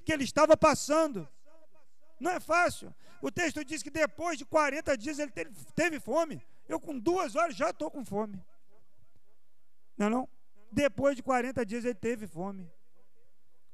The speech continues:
Três horas você já tá tremendo, ó, tremedeira brava.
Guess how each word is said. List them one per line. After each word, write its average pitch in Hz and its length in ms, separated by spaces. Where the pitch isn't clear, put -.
Três 285 320
horas 269 240
você 269 100
já 262 160
tá 254 180
tremendo, 247 720
ó, 240 160
tremedeira 254 640
brava. 220 460